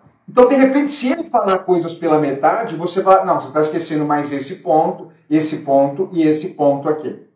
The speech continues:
Ok? Então, a primeira pergunta é o, quais são as suas atividades, suas metas dessa semana. Se ele falar certo, valida. Se ele falar errado, você vai lá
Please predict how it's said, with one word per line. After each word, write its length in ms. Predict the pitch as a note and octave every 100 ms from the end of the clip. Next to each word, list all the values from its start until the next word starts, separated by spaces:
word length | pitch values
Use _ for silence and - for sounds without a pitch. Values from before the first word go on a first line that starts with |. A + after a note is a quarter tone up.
| _
Ok? 440 | D#3 - G#3+ - - - -
Então, 220 | F3 B3
a 100 | C4
primeira 400 | C4 G#3+ G#3+ G#3+
pergunta 520 | A#3 B3 G#3 A#3+ C#4 D4
é 480 | D4+ G3 A3 B3 F#3+
o, 80 |
quais 400 | - - G3 G#3+
são 180 | - G#3
as 180 | F#3+ F#3
suas 340 | F#3+ F#3 -
atividades, 680 | F3 E3 E3+ D#3 C3+ E3+ -
suas 200 | E3 C#3+
metas 300 | D3 D3+ D3
dessa 220 | C#3 -
semana. 640 | - G#3 G3+ F3+ - - - _
Se 140 | -
ele 140 | F3+ -
falar 280 | E3+ D#3+ D#3
certo, 420 | - D3 D3+ F3
valida. 460 | G3+ G3+ G3+ A3
Se 100 | -
ele 100 | F#3
falar 300 | - F3+ F3
errado, 340 | E3 D3 D#3+ E3+
você 180 | - D#3+
vai 180 | E3 C#3
lá 260 | C#3 -